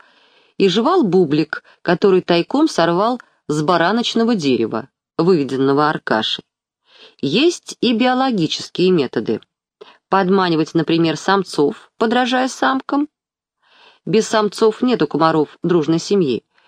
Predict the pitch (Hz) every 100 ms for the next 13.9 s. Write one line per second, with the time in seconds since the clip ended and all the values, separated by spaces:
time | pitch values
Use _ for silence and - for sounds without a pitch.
0 | _ _ - 180 208 339 381 214 202 233
1 | 330 370 320 262 262 226 147 123 - -
2 | _ _ _ _ _ - 247 403 302 196
3 | 147 131 135 135 - - _ _ _ _
4 | _ _ _ - 143 151 175 175 147 151
5 | - 139 120 214 302 349 - _ 165 160
6 | 151 196 190 - _ _ _ - 170 -
7 | 196 208 - - 175 175 180 185 - -
8 | _ 156 151 180 180 175 170 165 170 196
9 | 156 123 104 - _ _ - 147 127 143
10 | 220 - 131 120 - 180 175 156 147 160
11 | - 175 - 120 104 _ _ _ _ _
12 | _ - - - 147 160 170 180 - 180
13 | 196 190 170 - 143 - 143 -